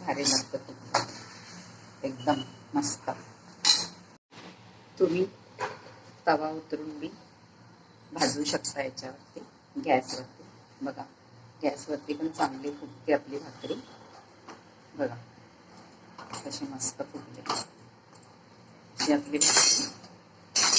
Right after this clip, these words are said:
एवढ्या भाकऱ्या करून घेतल्या. आता तूप लावून घेते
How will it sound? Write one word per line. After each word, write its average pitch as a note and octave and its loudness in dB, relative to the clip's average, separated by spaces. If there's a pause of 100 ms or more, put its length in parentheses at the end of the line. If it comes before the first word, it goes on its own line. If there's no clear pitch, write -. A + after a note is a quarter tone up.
(4000)
एवढ्या C#3+ 6
भाकऱ्या D3+ 2
करून C3 -10
घेतल्या. D#3+ -6 (1400)
आता - 0 (120)
तूप E3 2
लावून D3+ 8
घेते - -8